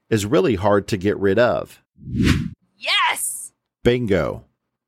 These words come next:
Speaker 1: As adults, we all know the power of bad habits. But to take that energy, that passion, and that tenacity, as Simon puts it,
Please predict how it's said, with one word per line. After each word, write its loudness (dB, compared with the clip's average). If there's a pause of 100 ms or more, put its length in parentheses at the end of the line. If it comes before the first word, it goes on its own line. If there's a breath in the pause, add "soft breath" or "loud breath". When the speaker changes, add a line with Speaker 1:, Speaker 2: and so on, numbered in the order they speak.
(320)
Speaker 1:
As 2
adults, 2
we 2 (100)
all 4
know 4
the -2
power -2 (600)
of 0
bad 2
habits. -4 (1120)
But 0
to -4
take 0
that 4
energy, 0
that 0
passion, -2
and -2
that -2
tenacity, -2 (840)
as -4
Simon 2
puts 2
it, -4